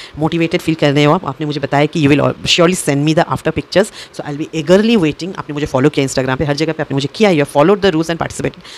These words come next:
so I'll be waiting for the pictures। Also, my viewers will also be waiting for the pictures, I'm sure।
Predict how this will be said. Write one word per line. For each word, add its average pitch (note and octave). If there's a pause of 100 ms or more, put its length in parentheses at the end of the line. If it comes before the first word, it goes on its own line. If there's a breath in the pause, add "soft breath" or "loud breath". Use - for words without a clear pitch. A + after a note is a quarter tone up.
(120)
so -
I'll D3
be F#3
waiting D#3
for D3
the -
pictures। F3 (200 loud breath)
Also, D#3
my E3
viewers D#3
will F3
also C#3+
be F3+
waiting D#3
for D#3
the D3+
pictures, C#3
I'm C3+
sure। C#3+